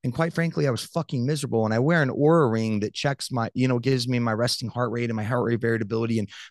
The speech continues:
basically kinda getting a gauge on, like, how stressed is Brad's body, right? And, um,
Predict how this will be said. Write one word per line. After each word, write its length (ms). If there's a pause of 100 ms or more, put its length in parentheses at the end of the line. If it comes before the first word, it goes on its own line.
basically 280
kinda 220
getting 240
a 60
gauge 440
on, 140
like, 160
how 140
stressed 420
is 60
Brad's 360
body, 380
right? 340 (380)
And, 400
um, 320